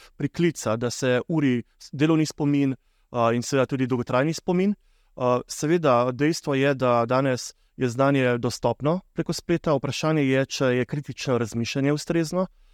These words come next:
če dejansko otroci znajo prepoznati, kaj je pravilno, kaj je neustrezno, eh, v smislu lažnih novic. Ehm, hkrati pa se mi zdi, da kljub temu, da nekatera znanja so pomembna in ključna, potem oni so lahko, ehm,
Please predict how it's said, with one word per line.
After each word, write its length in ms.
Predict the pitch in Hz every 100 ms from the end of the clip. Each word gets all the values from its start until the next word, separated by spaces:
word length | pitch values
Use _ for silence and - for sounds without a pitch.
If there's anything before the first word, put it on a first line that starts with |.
| _
če 160 | - 135
dejansko 440 | 123 131 139 -
otroci 680 | 123 135 139 139 - 127 123 - -
znajo 260 | 123 139
prepoznati, 680 | 143 131 135 113 131 131 127
kaj 180 | - 127
je 60 | 113
pravilno, 580 | - 117 107 117 135 151
kaj 220 | 135 123
je 60 |
neustrezno, 840 | 110 113 123 - - 165 160 175 175
eh, 500 | _ _ _ 123 117
v 60 | 117
smislu 480 | - 139 - 135
lažnih 400 | 120 123 131 127
novic. 400 | 123 117 190 - - _ _ _
Ehm, 240 | - 123 127 -
hkrati 340 | - 165 175 180
pa 140 | 175
se 160 | 156 170
mi 140 | 147
zdi, 240 | 131 156 165
da 460 | 139 139 131 127 -
kljub 140 | - -
temu, 340 | - 165 131
da 320 | 120 117 113
nekatera 420 | 120 123 131 160 147
znanja 300 | 151 160 135
so 160 | -
pomembna 460 | - 123 120 143 147
in 100 | 127
ključna, 500 | - 123 - 190 196 - _ _
potem 320 | - - 175 165
oni 220 | 151 165
so 220 | 160 151 135
lahko, 640 | 127 - - 156 156 147 - _ _ -
ehm, 440 | 117 117 113